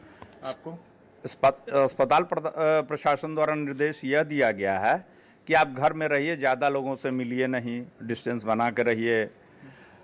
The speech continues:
Speaker 2: कहीं बाहर निकलिए तो ये नाक पे मास्क लगा के जाइए।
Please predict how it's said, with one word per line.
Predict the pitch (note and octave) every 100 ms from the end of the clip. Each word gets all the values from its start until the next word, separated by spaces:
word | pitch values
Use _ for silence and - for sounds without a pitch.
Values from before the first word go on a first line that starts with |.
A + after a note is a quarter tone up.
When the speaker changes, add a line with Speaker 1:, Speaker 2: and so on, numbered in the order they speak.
| - - -
Speaker 2:
कहीं | A#2+ A#2
बाहर | A#2 B2 B2+
निकलिए | C3 C3 B2+ B2+
तो | B2+ A#2+ A#2 - -
ये | A#2+ A#2
नाक | A2+ A2+ -
पे | A#2+
मास्क | A2+ A2+ -
लगा | A#2 A2 A#2
के | A#2+ B2
जाइए। | A#2 A#2 A#2 A2+